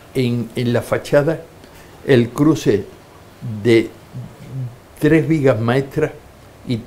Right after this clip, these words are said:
y dos auxiliares. ¿Cuál monta cuál?". Y me sacó el plano, que yo le había dado a mí. Y yo dije para mí: "Vaya tela, el pestiño me está alargando este". <laughs> Este tío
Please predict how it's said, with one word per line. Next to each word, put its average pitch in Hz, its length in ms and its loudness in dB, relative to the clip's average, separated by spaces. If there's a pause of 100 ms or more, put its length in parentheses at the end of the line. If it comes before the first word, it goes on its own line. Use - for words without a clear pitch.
(140)
y 123 140 -4 (240)
dos 131 200 6
auxiliares. 107 720 0 (920)
¿Cuál 180 240 8
monta 160 480 2
cuál?". 92 320 -4 (960)
Y 117 60 -2
me 101 140 0
sacó 101 280 -6
el 101 60 -2
plano, 151 280 -6 (580)
que 101 120 -8
yo 101 140 -4
le 101 80 -4
había 101 200 -6
dado 92 240 -6
a - 20 -10
mí. 107 120 -10 (760)
Y 107 80 -8
yo 98 120 -4
dije 95 180 -6
para - 140 -10
mí: - 80 -16 (460)
"Vaya 131 360 -2
tela, 117 320 -4
el 120 80 -10
pestiño 113 580 -6
me 113 120 -4
está 104 160 -8
alargando 98 440 -6
este". - 320 -6
<laughs> - 880 -12
Este 123 280 -2
tío 139 320 2